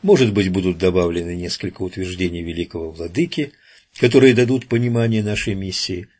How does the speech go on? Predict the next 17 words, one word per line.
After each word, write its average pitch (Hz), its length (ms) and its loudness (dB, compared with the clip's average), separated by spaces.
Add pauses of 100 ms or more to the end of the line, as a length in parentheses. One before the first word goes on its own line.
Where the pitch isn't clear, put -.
(120)
Обнимаю 101 600 0
вас, 82 200 -6
родные, 85 440 -10 (200)
радуюсь 131 600 2
вашей 113 280 -2
дружбе 101 380 -8
с - 100 -6
Катрин. 90 460 -8 (260)
Это 139 460 2
совершенно 113 1000 -6
необходимо. 82 760 -10 (380)
Новое 107 500 4
построение 95 960 -4 (380)
будет 139 340 0
держаться 101 680 -2 (300)
вашим 104 640 0 (420)
единением. 76 960 -6